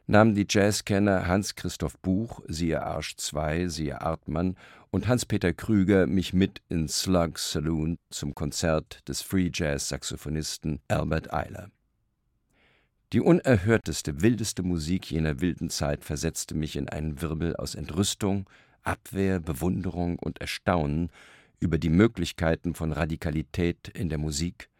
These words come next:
in der Kunst. Das Erlebnis, auch der körperliche Schock,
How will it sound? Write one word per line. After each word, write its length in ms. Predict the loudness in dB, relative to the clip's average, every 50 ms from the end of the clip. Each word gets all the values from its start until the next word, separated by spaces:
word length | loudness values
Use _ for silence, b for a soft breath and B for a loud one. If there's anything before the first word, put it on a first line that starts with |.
| _ _ _ _ _
in 120 | -4 -2 -2
der 100 | -2 -2
Kunst. 500 | -4 -6 -8 -6 -8 -10 -10 -10 -14 _ _ _ _ _ _ _ _ _ _ _ _ _ _ _ _ _ _ _ _ _ _
Das 140 | -2 0 2
Erlebnis, 800 | 2 4 6 4 4 2 _ -6 -4 -4 -4 -6 -8 -12 -14 -16 _ _ _ _ _ _
auch 240 | 2 2 2 2 0
der 200 | -4 -4 -4 -4
körperliche 600 | _ _ -2 -2 0 0 -2 -2 -2 -2 -4 -4
Schock, 460 | -6 0 0 0 0 0 -8 -18 _